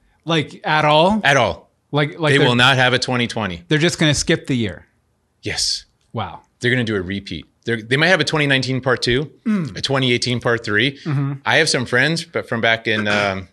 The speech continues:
Speaker 2: my corporate America days, they're in
Speaker 1: Yeah.
Speaker 2: nineteen ninety-five part twenty-five.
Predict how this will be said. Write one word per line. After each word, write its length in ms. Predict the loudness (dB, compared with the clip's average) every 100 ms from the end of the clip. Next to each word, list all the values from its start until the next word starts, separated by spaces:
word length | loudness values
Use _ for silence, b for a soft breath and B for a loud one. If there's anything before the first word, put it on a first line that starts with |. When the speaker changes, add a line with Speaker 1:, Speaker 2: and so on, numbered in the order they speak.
| -8
Speaker 2:
my 360 | -4 -2 -4 -4
corporate 260 | -4 -4
America 320 | -2 -2 0 0
days, 260 | 0 0
they're 160 | 0 0
in 120 | 0
Speaker 1:
Yeah. 120 | 0
Speaker 2:
nineteen 260 | 0 -2 -2
ninety-five 680 | -2 -4 -6 -4 -2 -2 -2
part 240 | -6 -6
twenty-five. 640 | -8 -8 -8 -8 -8 -10